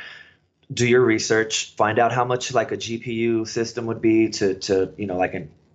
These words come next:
Antimimer or whatever, you know what I mean? And go ahead, find out what your cost would be. Go ahead, do some research on how long would it take me to actually mine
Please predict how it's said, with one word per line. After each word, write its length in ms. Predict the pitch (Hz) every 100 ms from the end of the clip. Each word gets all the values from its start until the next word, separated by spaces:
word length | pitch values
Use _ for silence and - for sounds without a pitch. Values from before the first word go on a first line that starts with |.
| -
Antimimer 800 | 101 104 110 104 104 104 101 98
or 60 | 95
whatever, 600 | 98 104 101 101 101 - _ - - _ _
you 140 | 113
know 100 | 113
what 100 | 104
I 100 | 101
mean? 300 | 101 104 104 -
And 280 | 107 104 - _ _ _
go 180 | 131 123
ahead, 200 | 135 131
find 200 | 127 123
out 140 | 120
what 200 | 113 -
your 140 | 104 95
cost 420 | - 107 104 -
would 140 | 110
be. 260 | 110 110 - _ _ _ _ _ _ _ _
Go 200 | 120 117
ahead, 240 | 127 139 135
do 120 | 131
some 280 | 131 120 110
research 460 | 127 127 127 123 -
on 200 | 107 101
how 380 | - 117 135
long 360 | 143 131 131 131
would 140 | 123
it 80 | -
take 320 | - 117 113
me 380 | 107 98 98 - _
to 560 | - 113 104 98 95 92 _ -
actually 480 | 101 98 - 110 104
mine 600 | 95 98 104 104 98